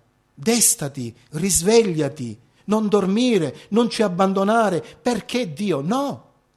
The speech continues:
niente di tutto questo. Dice: "Ma in tutte queste cose, in tutte queste sofferenze, in questi problemi, in questi perché."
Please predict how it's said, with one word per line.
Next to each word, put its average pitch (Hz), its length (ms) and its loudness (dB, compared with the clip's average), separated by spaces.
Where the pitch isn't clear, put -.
niente 277 380 0
di 190 140 -2
tutto 170 260 -8
questo. 151 380 -4
Dice: 151 280 -8
"Ma 180 120 -4
in 185 180 0
tutte 294 280 -2
queste 160 300 -6
cose, 117 460 -12
in 220 200 0
tutte 320 300 0
queste 226 340 -2
sofferenze, 220 840 -2
in 208 100 -8
questi 226 360 0
problemi, 202 640 2
in 208 120 -6
questi 233 500 0
perché." 233 840 -4